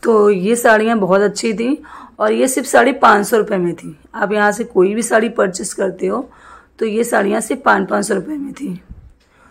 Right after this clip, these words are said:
तो ये भैया अभी यहाँ पे हर Thursday को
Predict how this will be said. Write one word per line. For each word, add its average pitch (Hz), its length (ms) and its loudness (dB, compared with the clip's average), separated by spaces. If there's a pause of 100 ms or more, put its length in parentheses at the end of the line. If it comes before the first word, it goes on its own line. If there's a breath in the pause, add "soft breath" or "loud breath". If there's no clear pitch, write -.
(240 soft breath)
तो 208 280 2
ये 196 360 0
भैया 226 380 2
अभी 226 260 0
यहाँ 226 580 -2
पे 247 100 4
हर 220 220 4
Thursday 214 380 -2
को 220 100 -2